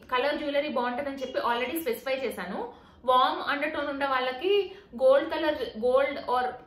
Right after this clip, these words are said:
gold shades వచ్చే jewelry బాగుంటది. And cool అండర్‌టోన్ ఉండే వాళ్ళకి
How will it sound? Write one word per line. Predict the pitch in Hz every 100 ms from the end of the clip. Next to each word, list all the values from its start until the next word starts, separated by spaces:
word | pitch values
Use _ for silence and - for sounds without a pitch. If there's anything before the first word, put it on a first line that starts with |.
| - 220
gold | 254 311 330
shades | 311 302 285
వచ్చే | 294 247
jewelry | 254 262 277 247
బాగుంటది. | 220 214 208 320 - - - -
And | 285 285 -
cool | 320 339 320
అండర్‌టోన్ | 330 330 285
ఉండే | 269 262
వాళ్ళకి | 240 226 233